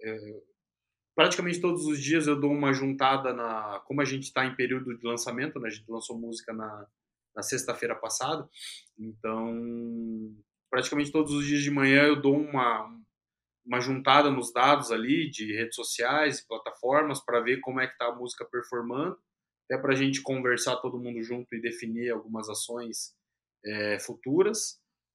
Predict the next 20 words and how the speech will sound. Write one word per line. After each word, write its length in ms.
A 60
gente 340
tem 1600
campanha 420
de 140
influencers 760
esse 200
final 220
de 80
semana. 600
Os 100
meninos 320
vão 140
fazer 240
uma 180
live 500
com 340
o 60
TikTok 600
Brasil 640